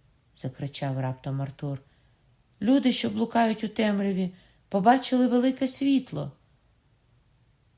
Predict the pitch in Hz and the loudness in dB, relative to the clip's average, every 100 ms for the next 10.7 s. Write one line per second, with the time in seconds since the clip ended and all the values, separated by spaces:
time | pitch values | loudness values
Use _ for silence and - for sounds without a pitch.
0 | _ _ 135 135 - - 170 214 - _ | _ _ -8 -6 -8 -6 -8 -8 -14 _
1 | _ _ - 131 143 151 - 160 160 151 | _ _ -12 -8 -6 -6 -6 -6 -4 -4
2 | 139 135 143 185 202 196 190 _ _ _ | -4 -4 -2 -4 -4 -8 -12 _ _ _
3 | 143 143 - 135 143 160 165 - 147 143 | -12 -10 -6 -4 -2 -2 -4 -6 -6 -6
4 | 131 135 - - 117 120 - 131 _ _ | -6 -6 -6 -8 -10 -10 -12 -16 _ _
5 | _ _ _ _ _ _ _ _ 151 151 | _ _ _ _ _ _ _ _ -6 -6
6 | 147 151 147 147 143 139 143 151 - 135 | -4 -4 -2 -2 -4 -4 -4 -6 -6 -6
7 | 135 151 202 - 147 135 127 - - 135 | -4 -4 -4 -6 -8 -6 -6 -6 -6 -6
8 | 135 - _ _ _ _ 131 127 139 135 | -8 -12 _ _ _ _ -8 -6 -4 -4
9 | 135 131 131 131 131 135 135 131 135 123 | -2 -4 -4 -4 -4 -4 -6 -6 -8 -6
10 | 131 151 185 - 180 180 | -4 -2 -4 -8 -10 -8